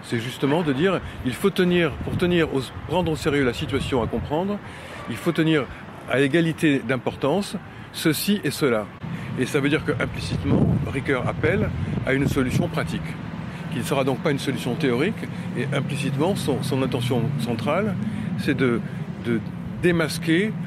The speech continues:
le dogmatisme en politique. En disant, euh, vous prétendez détenir la vérité,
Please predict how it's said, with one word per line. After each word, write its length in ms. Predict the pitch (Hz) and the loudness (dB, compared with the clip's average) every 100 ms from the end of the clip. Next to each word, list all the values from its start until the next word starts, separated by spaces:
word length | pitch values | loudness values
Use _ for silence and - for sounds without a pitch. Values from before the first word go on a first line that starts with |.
| - | -2
le 100 | 123 | 2
dogmatisme 520 | 139 131 123 180 170 | 2 2 2 0 0
en 60 | 151 | 0
politique. 400 | 131 - - 170 - - - - - - - - - - | 2 0 -2 -4 -4 -6 -6 -6 -8 -8 -6 -6 -6 -6
En 120 | 117 110 | -4 -2
disant, 360 | 117 156 180 - | 2 2 2 4
euh, 240 | 110 110 | 4 4
vous 140 | 110 110 | 2 2
prétendez 400 | - - 143 135 | 2 2 4 4
détenir 340 | 135 - 135 | 4 4 4
la 60 | 123 | 4
vérité, 560 | 117 110 - 143 185 | 2 2 2 2 2